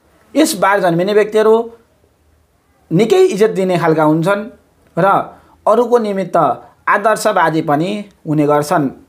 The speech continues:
बिहिबार जन्मिने व्यक्तिहरू सफा र स्वच्छ विचारधाराका मालिक हुन्छन्।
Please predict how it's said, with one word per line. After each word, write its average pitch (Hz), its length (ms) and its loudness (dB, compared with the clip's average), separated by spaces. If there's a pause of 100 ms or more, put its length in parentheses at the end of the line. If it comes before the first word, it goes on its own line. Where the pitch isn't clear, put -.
(580)
बिहिबार 233 400 2
जन्मिने 185 400 0
व्यक्तिहरू 208 680 2 (200)
सफा 220 720 0
र 180 440 2 (360)
स्वच्छ 233 340 -2
विचारधाराका 160 840 0 (200)
मालिक 147 280 0
हुन्छन्। 147 400 -2